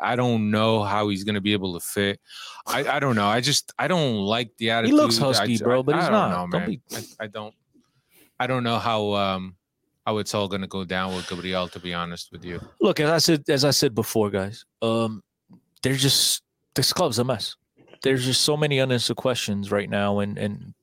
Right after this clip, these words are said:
Speaker 2: they have to sort it out. Uh, with, with the ton, ton of players, as you said, Alfredo, they're gonna have to sell in order to make money.
Speaker 1: Yeah.
Speaker 2: Um,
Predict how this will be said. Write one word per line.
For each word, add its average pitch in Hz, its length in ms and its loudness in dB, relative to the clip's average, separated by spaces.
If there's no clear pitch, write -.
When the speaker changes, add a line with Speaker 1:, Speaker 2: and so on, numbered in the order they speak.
Speaker 2:
they 110 140 -2
have 123 200 0
to 110 100 0
sort 110 300 2
it 98 80 0
out. 123 200 0
Uh, 92 600 0
with, 117 140 -4
with 95 120 -4
the 101 100 -4
ton, 117 500 -4
ton 139 160 0
of 139 60 -2
players, 107 320 0
as 107 140 0
you 113 60 -8
said, 127 180 0
Alfredo, 101 340 0
they're 120 100 -2
gonna 143 120 -2
have 135 100 -6
to 107 100 -2
sell 123 220 2
in 113 80 0
order 107 160 2
to 101 60 -2
make 98 180 0
money. 107 420 -2
Speaker 1:
Yeah. 107 300 -2
Speaker 2:
Um, 104 280 -4